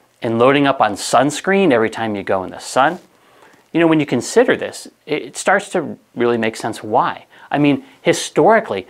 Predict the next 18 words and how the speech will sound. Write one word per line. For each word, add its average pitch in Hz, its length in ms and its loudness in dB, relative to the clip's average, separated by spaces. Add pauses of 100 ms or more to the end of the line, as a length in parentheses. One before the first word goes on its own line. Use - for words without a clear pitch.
(140)
bodies 147 500 2
developed 147 560 2
for 185 100 2
millions 196 440 4
of 143 160 2
years 190 360 2
outside, - 760 2 (400)
pretty 269 180 6
much 139 240 2
in 151 80 4
the 143 80 2
sun 190 260 4
about 131 200 4
half 143 220 0
the - 80 0
day 117 340 2 (340)
without 117 300 0
sunscreen. 156 640 -4